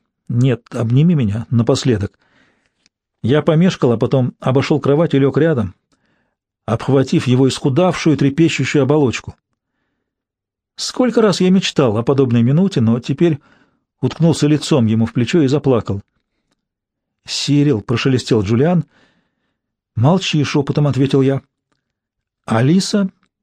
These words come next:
Он обмяк в моих объятиях. Казалось, я держу его целую вечность, хотя прошло, наверное, минуты две. Дыхание его замедлилось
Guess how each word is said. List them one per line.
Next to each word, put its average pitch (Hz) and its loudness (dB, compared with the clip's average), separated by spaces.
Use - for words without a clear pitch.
Он 151 2
обмяк 123 0
в - -8
моих 107 -2
объятиях. 143 -2
Казалось, 160 0
я 151 2
держу 151 2
его 220 2
целую 202 2
вечность, 135 -2
хотя 131 0
прошло, 165 0
наверное, 143 2
минуты 151 0
две. 143 -2
Дыхание 123 2
его 107 -2
замедлилось 175 -2